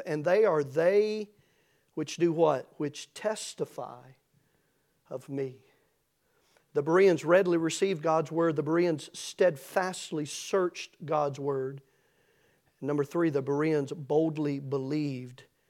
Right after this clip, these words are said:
God's word. Look at verse number twelve back in Acts seventeen.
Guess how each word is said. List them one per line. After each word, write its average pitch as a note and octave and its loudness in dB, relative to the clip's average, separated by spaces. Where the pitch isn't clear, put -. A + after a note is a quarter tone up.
God's C3 0
word. C#3 0
Look D3 -4
at D#3 -4
verse D3+ -2
number C3+ -2
twelve D3 2
back C3+ 0
in C#3 -2
Acts C#3 -4
seventeen. C3+ -6